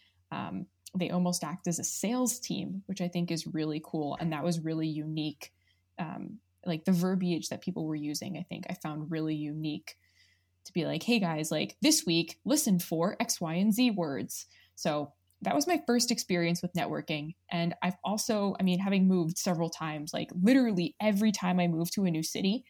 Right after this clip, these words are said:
that's the first thing I do is find networking groups, not just one that's structured like that, but also, like, chamber groups.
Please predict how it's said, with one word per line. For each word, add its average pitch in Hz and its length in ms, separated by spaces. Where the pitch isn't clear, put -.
that's 202 160
the 254 100
first 185 380
thing 180 180
I - 80
do 180 300
is 160 400
find 175 480
networking 226 460
groups, 233 420
not 185 320
just 180 480
one 185 240
that's 170 200
structured 165 420
like 165 220
that, 170 240
but 175 120
also, 175 360
like, - 260
chamber 202 460
groups. 185 640